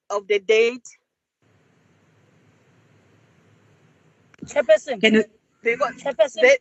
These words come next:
Speaker 1: because the
Speaker 2: Chairperson.
Speaker 1: other challenge that we're, we're facing is
Speaker 2: Chairperson.
Speaker 1: multi-part. Hello.
Speaker 2: Chairperson, how are you? It's Honorable
Speaker 1: I'm good.
Speaker 2: Mananiso here.
Speaker 1: I can see.
Speaker 2: Yes, I just want to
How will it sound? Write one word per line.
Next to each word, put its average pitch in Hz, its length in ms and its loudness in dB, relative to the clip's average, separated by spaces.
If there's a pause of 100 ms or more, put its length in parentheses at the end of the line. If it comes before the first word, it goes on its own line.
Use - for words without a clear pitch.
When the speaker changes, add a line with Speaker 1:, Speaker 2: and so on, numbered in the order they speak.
Speaker 1:
because 285 400 -2
the - 920 -8
Speaker 2:
Chairperson. 320 220 4
Speaker 1:
other 285 240 0
challenge 254 420 -6
that - 200 -2
we're, 214 320 0 (320)
we're 220 200 -2
facing 269 460 0
is 339 160 2
Speaker 2:
Chairperson. 311 120 -2
Speaker 1:
multi-part. 202 520 -10 (380)
Hello. 214 480 -8 (1200)
Speaker 2:
Chairperson, 330 520 2
how 262 140 6
are 311 80 6
you? 247 180 -8 (600)
It's 180 200 2
Honorable 330 380 4
Speaker 1:
I'm 320 120 -4
good. 311 160 0
Speaker 2:
Mananiso 254 540 -6
here. 202 240 -12 (760)
Speaker 1:
I 247 360 -2
can 254 220 -8
see. 277 420 -14 (640)
Speaker 2:
Yes, 247 500 4
I 302 120 4
just 370 240 0
want 311 260 0 (120)
to 302 180 -8